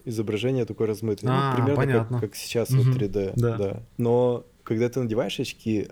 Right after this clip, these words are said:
Speaker 1: экран просто не размытый,
Speaker 2: Мгм.
Speaker 1: то есть там нету самого вот этого три дэ
Speaker 2: Мгм. <laughs>
Speaker 1: эффекта. То есть там нету эффекта присутствия.
Speaker 2: Да вы
Speaker 1: По сути, ты просто должен надеть очки, чтобы
Speaker 2: <laughs>
Speaker 1: смотреть не, не размазанный фильм.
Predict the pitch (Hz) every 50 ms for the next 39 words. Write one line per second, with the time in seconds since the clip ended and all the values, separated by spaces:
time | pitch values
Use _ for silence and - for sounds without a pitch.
0 | - - - 131 107 - 131 135 127 - 123 120 113 - - 120 117 110 95 -
1 | - 131 123 123 117 117 104 107 113 113 113 123 120 113 120 120 120 - 113 -
2 | - 120 117 117 123 127 123 127 - 113 101 95 - - - - - - 117 110
3 | 110 110 113 110 107 104 - 101 - 107 104 98 - 107 110 98 107 104 98 -
4 | 131 135 139 123 139 135 131 - - - - - - - - 165 143 - 143 110
5 | 104 - - - - 117 113 - - - _ - - 104 - - 117 113 110 -
6 | - 131 127 120 120 - 120 107 101 110 - 123 107 - 113 101 - - - -
7 | 110 104 - - 113 - - - - 98 98 104 113 117 117 107 104 110 110 -
8 | - 139 131 127 113 - 120 117 113 107 104 101 - - - - 127 117 - 127
9 | 110 113 117 113 101 107 110 110 107 104 110 - 113 107 175 135 165 175 196 190
10 | 185 240 - 107 107 101 - - - - 113 107 - - 123 123 123 117 - -
11 | - 127 131 131 117 120 127 135 139 127 123 110 120 123 120 117 117 117 110 104
12 | - - 117 107 107 104 104 113